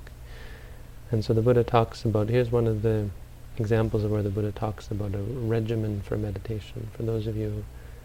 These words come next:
who are here doing a course and want to have some confirmation that what you're doing is very much in line with what the Buddha taught. The Buddha said, "During the day you walk back and forth in sitting,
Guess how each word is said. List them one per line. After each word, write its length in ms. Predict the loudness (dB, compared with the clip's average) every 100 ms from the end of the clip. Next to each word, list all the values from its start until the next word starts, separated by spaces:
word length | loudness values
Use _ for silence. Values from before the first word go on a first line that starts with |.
| -16 -12
who 80 | -6
are 20 |
here 180 | 0 2
doing 300 | 4 4 4
a 60 | 2
course 460 | 2 2 2 -2 -8
and 180 | -8 -10 -12 -14 -14 -14 -16 -16 -16 -16 -16 -14 -14 -14 -12 -12 -12 -14 -12 -14 -8
want 360 | -6 -4 -4 -6 -6
to 300 | -4 -4 -6 -10 -14 -16 -16 -16 -6
have 140 | -6
some 160 | -4 -4
confirmation 680 | 2 2 4 4 4 2 -2
that 100 | -2
what 100 | -2
you're 100 | -4
doing 340 | -2 0 0
is 320 | 0 -4 -8 -14 -16 -16 -16 -16 -14 -14 -12 -10 -2
very 140 | 2
much 280 | 2 0 0
in 100 | 2
line 260 | 6 6 4
with 120 | 2
what 120 | -2
the 60 | -2
Buddha 240 | -2 -2
taught. 260 | -2 -2 -2 -4
The 60 | -2
Buddha 200 | -2 -2
said, 240 | -2 0
"During 260 | 0 2 2
the 80 |
day 260 | 2 2 2
you 140 | 0
walk 340 | 0 -2 -4 -4
back 260 | -4 -4 -6
and 140 | -6
forth 240 | -4 -6 -4
in 100 | -8
sitting, 400 | -6 -6 -4 -6